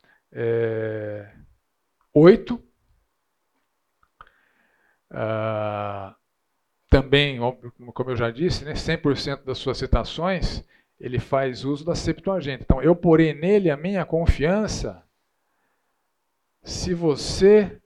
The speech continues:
lê a tua Bíblia, Isaías oi-, Isaías oito dezessete, você pode não achar essa frase ali, mas tá na Septuaginta, tá?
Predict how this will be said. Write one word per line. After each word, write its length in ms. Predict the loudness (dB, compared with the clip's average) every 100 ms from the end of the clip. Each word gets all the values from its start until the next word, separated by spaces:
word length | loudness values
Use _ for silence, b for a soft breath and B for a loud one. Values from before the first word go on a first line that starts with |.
| b b b b b _ _
lê 240 | 4 8 10
a 80 | 8
tua 260 | 6 4 4
Bíblia, 380 | 2 2 2
Isaías 360 | 2 4 8 10
oi-, 340 | 10 8 2 -8
Isaías 460 | -2 2 4 4 4
oito 180 | 2
dezessete, 580 | 0 -4 -2 4 6 6 0
você 140 | -6
pode 260 | -2 0 0
não 140 | -2
achar 560 | -2 -2 0 0 0 -2
essa 240 | -2 -2
frase 420 | 0 0 2 2 2
ali, 400 | 2 2 0 -4 -12 -14 -16 b b b _
mas 180 | 2 4
tá 140 | 4
na 100 | 0
Septuaginta, 880 | 0 -2 0 0 0 -2 -10 -6 -8 -6
tá? 300 | -12 -10 -14